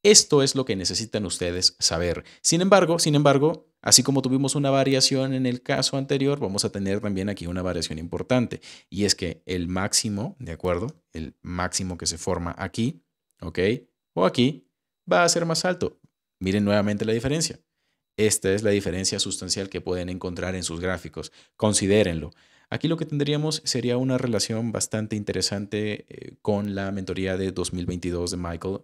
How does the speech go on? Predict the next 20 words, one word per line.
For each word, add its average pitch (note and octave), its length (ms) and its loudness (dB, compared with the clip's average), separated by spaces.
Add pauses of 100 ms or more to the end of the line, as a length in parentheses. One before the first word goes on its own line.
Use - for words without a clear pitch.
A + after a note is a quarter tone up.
I F2+ 120 -4
C - 120 -2
T F#2 120 -8
Mentorship F2+ 500 -6
dos F2 160 -8
mil F2 100 -6
veintidós, E2+ 480 -6 (460)
¿sí? C#3+ 320 0 (260)
Sin - 160 0
embargo, E3 320 4
agregándole B2+ 560 4
algunas A2+ 300 0
pautas G#2+ 320 0
adicionales G2+ 480 0
de F#2+ 80 -2
lectura F#2+ 400 -2
del F2+ 140 -4
contexto F2+ 640 -4
y A#2+ 140 0
narrativa. F2+ 760 -4